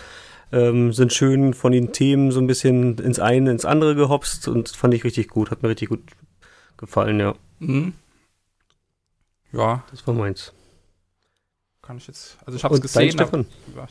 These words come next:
Speaker 2: ja, kann ich gar nicht so viel dazu sagen. Ähm,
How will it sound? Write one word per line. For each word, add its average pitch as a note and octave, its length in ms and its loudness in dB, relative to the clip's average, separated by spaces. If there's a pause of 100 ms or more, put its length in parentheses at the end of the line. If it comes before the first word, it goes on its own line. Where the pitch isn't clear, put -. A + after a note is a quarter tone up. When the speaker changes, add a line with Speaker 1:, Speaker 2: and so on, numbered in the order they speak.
Speaker 2:
ja, A#2 240 0 (320)
kann B2+ 140 -14
ich A#2 80 -18
gar A#2+ 100 -8
nicht A#2 120 -12
so B2+ 100 -20
viel B2+ 140 -16
dazu A#2+ 260 -10
sagen. A2 360 -8 (480)
Ähm, C#3+ 380 0